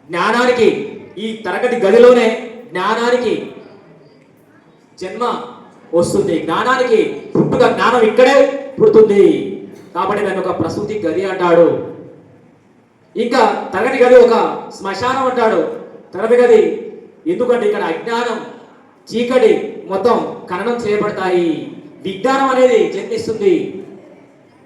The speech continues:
ఇంకా తరగతి గది ఒక కర్మాగారం అంటాడు. తరగతి గది ఒక కర్మాగారం. ఎందుకన్నాడు ఆ మాట? ఎస్, రేపటి భవిష్యత్తు ఇక్కడే, ఇక్కడే రేపటి జాతి,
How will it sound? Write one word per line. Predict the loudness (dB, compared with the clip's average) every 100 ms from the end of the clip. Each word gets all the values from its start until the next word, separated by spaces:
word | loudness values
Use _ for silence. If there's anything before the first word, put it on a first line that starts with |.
| _ _ _ _ _ _ -8
ఇంకా | -6 0 2 2 -2 -8 -16 -10
తరగతి | -2 2 4
గది | 6 6
ఒక | 4
కర్మాగారం | -2 -4 -6 -6 -4 -4 -2 -2 -2
అంటాడు. | -4 0 2 4 2 -2 -12 -16 -20 -20 -20 _ _ -12
తరగతి | -6 -2 0
గది | 2 2 -2 -10 -8
ఒక | -2 -2 -4 -12 -14 -2
కర్మాగారం. | 0 4 6 6 6 4 2 -4 -12 -18 -20 -20 _ _ _ _ _ _ _ _ _ _ _ -6
ఎందుకన్నాడు | -4 -2 2 4
ఆ | 4
మాట? | 4 2 0 -4 -12 -18 -20 _ _ _ _ _ _ -4
ఎస్, | -4 -4 -12 -20 -20 -20 _ _ -8
రేపటి | -2 -2 -2 -2
భవిష్యత్తు | 2 4 4 2 0
ఇక్కడే, | -2 2 6 8 8 6 0 -6 -10
ఇక్కడే | -2 4 4 4 0 4
రేపటి | 6 6 4
జాతి, | 2 2 4 4 2 -2